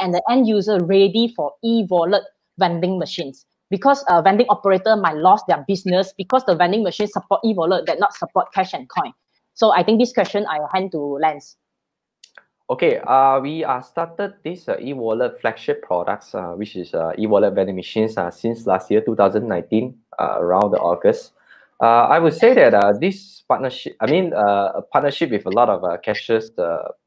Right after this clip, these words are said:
Speaker 2: uh, system is part of the essential for us to move into a cashless society. Um, it, it, it could be one of the very,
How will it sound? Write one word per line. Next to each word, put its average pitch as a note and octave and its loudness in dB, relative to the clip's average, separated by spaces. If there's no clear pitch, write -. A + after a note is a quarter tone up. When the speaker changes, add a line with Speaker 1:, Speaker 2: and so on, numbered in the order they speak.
Speaker 2:
uh, A1+ -8
system A2 -4
is F#2+ -10
part B2 2
of G2 0
the F#2 -2
essential F#2+ -2
for F#2+ 0
us G#2+ -6
to F#2+ -10
move G#2 -4
into F#2+ -6
a E2+ -2
cashless G2 -4
society. F#2 -4
Um, A2+ 2
it, E3+ 4
it, G#3+ 8
it A3 0
could F3+ 4
be B2 4
one E3 4
of B2 0
the G#2+ 6
very, A#2 2